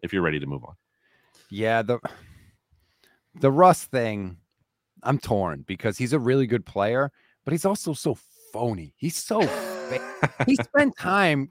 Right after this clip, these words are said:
Speaker 2: coming up with, like, "Go Bronx, let's ride," or "Go," whatever the hell he said.
Speaker 1: Broncos
Speaker 2: Like,
Speaker 1: country,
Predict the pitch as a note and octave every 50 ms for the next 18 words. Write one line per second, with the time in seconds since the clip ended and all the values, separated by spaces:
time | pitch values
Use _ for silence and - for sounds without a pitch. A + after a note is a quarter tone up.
0 | _ - - E3+ E3+ D#3+ D#3+ D#3+ D#3 - D#3 D3 - - C#3 C3 B2 - - F2+
1 | - B2 B2 A#2 G2 A#2 A#2+ A#2+ B2 B2 B2+ - - - B2+ B2+ A#2+ - - F2
2 | F#2 G#2 A2+ A#2+ A#2 A2 G#2 G2 F#2+ E2+ D#2 A2 A2+ A2+ A2 A#2+ C#3 D#3 F#3 F3
3 | D#3+ B2 G2+ G2 A2+ A2+ A2+ G#2+ G2 - A#2+ A#2 G#2+ G#2+ A#2 - - - B2 A#2
4 | - A2+ A2+ A2